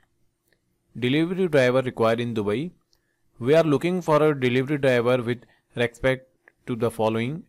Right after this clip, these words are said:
requirements। Candidate on a in sponsorship visa, honor visa, freelancer visa, employment visa with N O C shall only apply.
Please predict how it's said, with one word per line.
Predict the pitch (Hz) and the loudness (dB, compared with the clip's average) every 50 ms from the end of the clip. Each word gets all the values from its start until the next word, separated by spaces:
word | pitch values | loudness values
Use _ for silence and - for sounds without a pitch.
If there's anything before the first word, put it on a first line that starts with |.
| _ - | _ -10
requirements। | 117 110 - 117 113 117 123 131 139 151 165 180 185 - - _ _ _ _ _ _ _ _ _ _ _ _ _ _ _ _ _ _ _ _ _ - | -8 -2 0 2 2 2 0 -2 -4 -6 -6 -8 -12 -16 -20 _ _ _ _ _ _ _ _ _ _ _ _ _ _ _ _ _ _ _ _ _ -2
Candidate | 135 135 147 160 160 185 185 185 196 | 0 0 0 0 2 2 2 2 2
on | - 160 151 147 | 0 -2 0 0
a | 147 147 147 147 147 - - - - - | 0 0 0 -2 -2 -4 -8 -16 -18 -12
in | - 131 127 | -8 -6 -6
sponsorship | 123 - - 127 127 120 - 135 139 143 143 143 139 135 - 151 147 143 _ - | -6 -2 0 0 0 0 -2 -6 -2 0 0 0 0 -2 -4 -6 -6 -6 _ -16
visa, | 110 104 110 110 107 107 123 123 135 143 135 _ _ _ _ - | -8 -6 -6 -6 -4 -2 -2 -2 -2 -4 -8 _ _ _ _ -8
honor | - 107 117 120 127 | -6 -4 -2 -2 -2
visa, | 123 117 123 123 113 131 131 131 | -2 -2 -4 -6 -2 -2 -2 -2
freelancer | 127 - 123 113 117 110 113 110 113 110 - 123 120 113 | -2 -4 -6 -6 -4 -4 -4 -4 -4 -6 -6 -6 -6 -6
visa, | 113 117 113 110 120 120 127 127 _ _ _ _ - | -6 -6 -6 -4 -2 -4 -4 -4 _ _ _ _ -12
employment | - 110 101 110 107 107 110 110 113 117 113 110 | -10 -8 -2 0 2 2 2 0 -2 -4 -4 -4
visa | 113 110 107 104 123 135 147 | -4 -4 -2 -2 -2 -2 -2
with | 127 120 117 - - - | -2 -6 -8 -8 -10 -8
N | 110 107 113 | -8 -6 -6
O | 117 | -6
C | 110 - - 120 127 160 185 - | -8 -6 -6 -6 -6 -8 -8 -12
shall | _ - - - 120 113 113 113 | _ -14 -8 -4 -2 -2 0 0
only | 110 110 110 110 117 120 110 104 | -2 -2 -4 -4 -6 -6 -8 -8
apply. | - - 101 92 90 95 | -8 -8 -8 -8 -8 -10